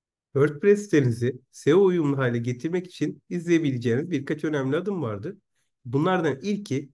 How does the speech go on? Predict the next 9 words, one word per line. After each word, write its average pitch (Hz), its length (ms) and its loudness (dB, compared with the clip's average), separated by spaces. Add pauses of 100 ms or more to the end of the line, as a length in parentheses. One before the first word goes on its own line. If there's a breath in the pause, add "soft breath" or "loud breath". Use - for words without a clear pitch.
(180)
web 165 140 0
sitenizin 107 440 -2
hızını 160 520 -2 (140)
ve 131 120 -4
performansını 143 680 -2
iyileştirmeniz 131 640 -4
gerekliliğidir. 98 640 -8 (720)
WordPress 165 460 2
sitesine 123 560 -6